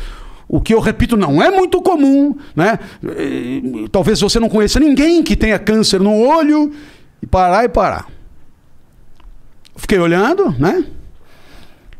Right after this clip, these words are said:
E ali, meu amigo, eu entendi que eu tinha mais um tempinho pra enxergar alguma coisa,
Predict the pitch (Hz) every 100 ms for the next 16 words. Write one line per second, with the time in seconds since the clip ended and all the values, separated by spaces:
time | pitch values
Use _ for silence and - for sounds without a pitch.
0 | - 165 165 226 415 339 196 160 135 110
1 | - - - - - - _ - - -
2 | - - - - _ - 156 185 190 190
3 | 311 185 254 277 - - - - - -
4 | - - - - 202 185 160 131 101 -
5 | - - - - - _ _ _ - -
6 | 339 - 240 202 180 165 190 196 220 220
7 | 185 202 202 190 - 196 160 165 160 233
8 | 254 320 294 302 294